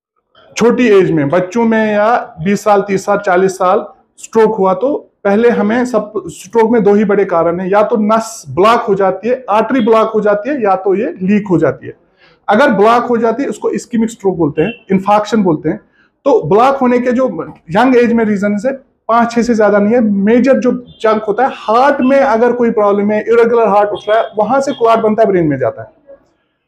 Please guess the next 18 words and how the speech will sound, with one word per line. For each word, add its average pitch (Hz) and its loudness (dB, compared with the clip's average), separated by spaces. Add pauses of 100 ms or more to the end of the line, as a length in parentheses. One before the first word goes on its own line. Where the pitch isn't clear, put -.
(140)
उसको 240 2
हमें, 226 0
हम 277 0
cardioembolic 190 2
stroke 170 -6
बोलते 135 -8
हैं। 156 -14 (640)
कुछ 294 2 (280)
और 247 2
एक 269 0
disease 240 0
है 254 2
जो 226 2
मैं 247 2
यहाँ 226 0
बोलना 208 2
चाहता 208 0
हूँ 240 -2